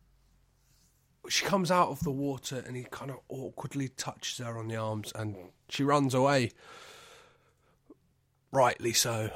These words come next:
I reckon. Like, it's, he seems pretty creepy. Like, you don't, you don't really know anything about his character, so he seems like a fucking weirdo. Um, and then,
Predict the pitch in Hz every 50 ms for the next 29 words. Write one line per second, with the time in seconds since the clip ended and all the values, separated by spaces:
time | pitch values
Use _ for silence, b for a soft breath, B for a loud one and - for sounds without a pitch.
0 | - 135 127 120 120 120 117 - - 127 120 117 120 117 117 113 - 120 - -
1 | - - - _ _ _ _ _ _ _ - - 120 135 131 113 - - 156 143
2 | 139 131 - - - 151 123 123 135 127 - - 151 135 131 120 - - 123 113
3 | 110 107 117 117 113 - - - 117 127 131 143 139 131 123 82 101 131 135 135
4 | 135 113 120 127 127 127 123 123 123 123 117 117 120 117 113 117 - 120 117 113
5 | 113 - - - 110 104 107 - - - 113 104 - - - 104 101 104 104 -
6 | - 117 107 101 110 - - - 110 - - _ _ _ _ - - _ - -
7 | - - - 110 107 110 110 113 113 113 113 107 104 - 110 107 101 101 - -
8 | - - 120 117 113 117 113 B B B B B B B B B B B B B
9 | B B B _ _ _ - - 151 151 147 147 143 143 143 135 139